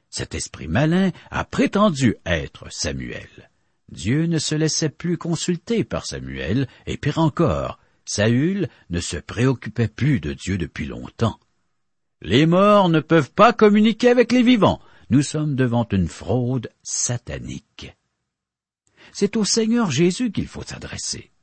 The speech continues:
l'unique, le seul vivant. J'ai une question à vous poser. Chers amis, voulez-vous faire affaire avec une sorcière ou un esprit pour obtenir des renseignements de l'au-delà ?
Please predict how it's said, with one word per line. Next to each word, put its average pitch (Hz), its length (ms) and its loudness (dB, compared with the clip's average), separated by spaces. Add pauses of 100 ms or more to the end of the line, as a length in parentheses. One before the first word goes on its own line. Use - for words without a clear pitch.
(640)
l'unique, 165 500 -2 (200)
le 90 180 -2
seul 69 520 -4 (100)
vivant. 60 500 -14 (1120)
J'ai 165 160 2
une 220 180 2
question 104 420 -2
à - 20 -6
vous 60 140 -10
poser. - 480 -16 (400)
Chers - 360 -8
amis, 123 340 -14 (560)
voulez-vous 175 360 4
faire 95 340 0
affaire 98 340 2
avec 87 220 -2
une 85 100 -2
sorcière 113 720 -2 (220)
ou 107 100 4
un 92 160 4
esprit 107 460 2
pour 185 160 0
obtenir 185 420 2
des 180 120 2
renseignements 190 600 2
de 220 100 4
l'au-delà ? 214 500 2